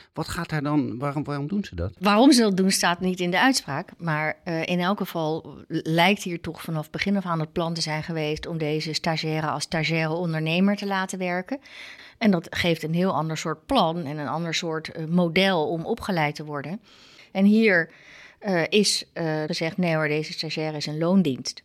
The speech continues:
Speaker 2: En, eh, ja, toen kwam de aap uit de mouw, eh, dat de stagiair eigenlijk vooral helemaal zelfstandig de praktijk heeft gevoerd. En, eh, was niet duidelijk, eh, waar dat toezicht precies uit heeft, eh, bestaan. En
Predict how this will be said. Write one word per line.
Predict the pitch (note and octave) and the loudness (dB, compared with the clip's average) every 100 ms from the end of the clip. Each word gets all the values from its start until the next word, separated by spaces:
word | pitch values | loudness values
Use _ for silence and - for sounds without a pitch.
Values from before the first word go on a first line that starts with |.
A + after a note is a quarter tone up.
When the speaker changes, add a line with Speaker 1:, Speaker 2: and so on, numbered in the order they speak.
| _ - | _ 0
Speaker 2:
En, | F#3+ F#3 F3 - | 0 2 -4 -8
eh, | F#3 E3+ E3 - | -6 -4 -6 -2
ja, | G#3 D3+ | 0 0
toen | - F3 E3 | -2 -4 -2
kwam | F3+ E3 D3+ | -2 -2 -2
de | D3+ | -2
aap | D3+ E3+ E3+ | 0 0 0
uit | C#3+ | -2
de | D#3 | 0
mouw, | E3+ F3+ D3 E3 - _ | 0 2 0 -2 -10 _
eh, | D#3+ D3+ D3 | -4 -2 -2
dat | D#3+ D#3+ | -4 -4
de | |
stagiair | D#3+ D#3+ D3 D3+ D3 | -4 -2 -2 0 2
eigenlijk | D3 E3 E3+ D#3 | 2 0 -4 -8
vooral | - D#3+ D3+ D3+ | -6 -4 -4 -2
helemaal | D#3+ E3 D#3 | -2 -2 -2
zelfstandig | D3 D3+ - E3+ E3 - | -2 -4 -2 -2 -2 -8
de | D#3+ | -12
praktijk | D#3 - E3+ F#3 | -10 -4 -4 -2
heeft | D#3+ D3 | -4 -6
gevoerd. | D#3+ - E3+ D3+ - - | -10 -6 -4 -4 -6 -8
En, | - D#3 D3 C3 - | -2 -2 -2 -6 -6
eh, | D#3 D3 | -10 -4
was | F3 - | -2 4
niet | F#3+ E3 | 4 4
duidelijk, | E3 E3+ D3+ - | 0 0 -4 -10
eh, | D#3 C#3+ D3 - - - E3+ _ | -10 -8 -10 -12 -18 -18 -20 _
waar | E3 E3+ D#3+ | 2 4 4
dat | D3+ - | 0 -2
toezicht | F#3 F3 D#3+ | 0 0 -6
precies | - E3 E3 E3 | -8 -6 -6 -6
uit | - D3 D3 | -2 -2 -2
heeft, | D3 D3 - - | -4 -6 -6 -8
eh, | C#3 C3+ | -8 -6
bestaan. | D3 - F#3 D3 - - _ - - - - - | -4 2 4 4 -2 -14 _ -20 -18 -20 -20 2
En | G#3 F3+ D#3+ | 4 6 4